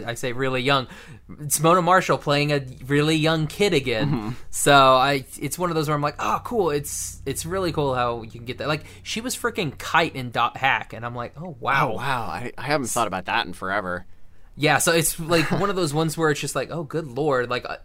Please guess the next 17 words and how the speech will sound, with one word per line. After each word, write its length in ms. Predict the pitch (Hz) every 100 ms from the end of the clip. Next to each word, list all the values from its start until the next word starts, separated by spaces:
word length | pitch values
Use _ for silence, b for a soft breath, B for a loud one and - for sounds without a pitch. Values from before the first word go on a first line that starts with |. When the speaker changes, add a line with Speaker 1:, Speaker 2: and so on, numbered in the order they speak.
| 147
Speaker 1:
n-, 240 | 143 - 147
once 340 | 135 185 -
you, 180 | 214 190
once 280 | 147 170 175
you 80 |
know 320 | 139 120 120 131
people, 560 | 165 160 180 175 175
or, 180 | - 131
like, 160 | 131 123
once 220 | 143 -
you 160 | 156 143
can 220 | 139 117
identify 400 | 120 123 123 131
people 240 | 143 135
from 160 | 131 123
their 100 | 110
voice, 320 | 123 131